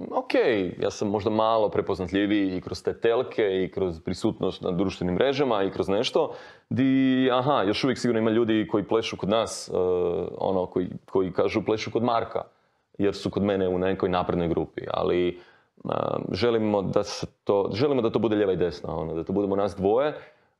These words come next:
i tre-, ono, isključivo nas dvoje, di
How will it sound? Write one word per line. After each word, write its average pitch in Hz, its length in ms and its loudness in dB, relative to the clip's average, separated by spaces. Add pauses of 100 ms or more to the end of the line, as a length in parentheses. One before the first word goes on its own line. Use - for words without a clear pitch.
(1200)
i 87 100 -4
tre-, 85 360 -2
ono, 85 160 0
isključivo 120 460 0
nas 135 180 0
dvoje, 143 380 2
di 110 300 0